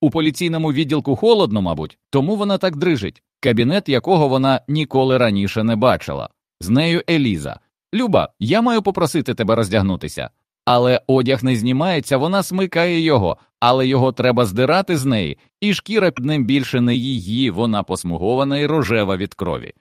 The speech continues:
Еліза краде її одяг, усе, що лишилося від Стенлі, а тоді складає у прозорий пакет, дивиться на Піп.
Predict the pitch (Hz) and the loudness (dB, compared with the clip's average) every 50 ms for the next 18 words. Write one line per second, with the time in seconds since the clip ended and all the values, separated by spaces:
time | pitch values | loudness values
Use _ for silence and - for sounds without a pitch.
0 | _ _ _ _ _ _ - - 120 110 101 113 170 202 190 170 208 180 - 170 | _ _ _ _ _ _ -6 -4 -2 0 0 0 -2 -2 -2 -2 -2 -2 -2 -2
1 | 165 165 147 107 107 123 135 131 117 95 92 90 80 64 65 71 76 - _ - | -2 0 0 0 0 0 0 0 0 -2 -4 -6 -6 -8 -10 -10 -10 -8 _ 0
2 | 143 147 123 95 69 67 - - _ _ - - 147 131 113 - - 147 170 175 | 2 2 2 2 0 -6 -12 -12 _ _ 0 0 2 2 0 0 -2 0 0 0
3 | - - - 151 143 131 113 107 - - 101 101 104 104 - - 123 110 113 120 | -2 -4 -2 -2 0 0 0 -2 -2 -2 -2 -2 -2 -2 -2 -2 -4 -2 -2 -4
4 | - - - - 147 135 107 82 71 65 57 57 _ _ _ _ - 110 95 82 | -6 -8 -8 -2 -2 -2 -2 -2 -4 -8 -10 -14 _ _ _ _ -4 -4 -4 -4
5 | - - 80 76 80 170 214 - - - 104 92 82 73 87 104 127 147 147 - | -4 -8 -8 -4 -4 -6 -6 -6 -6 -6 -4 -4 -4 -2 0 0 0 0 -2 -2
6 | 135 131 107 95 104 95 92 95 - - 92 85 - - - - _ _ _ _ | -2 -2 -2 -2 -2 -2 -2 -4 -2 -4 -4 -4 -4 -10 -12 -12 _ _ _ _
7 | - 98 101 165 170 170 156 - 151 135 135 131 - - 71 58 _ | -8 -2 0 2 2 2 0 -2 -2 0 0 0 -2 -4 -12 -12 _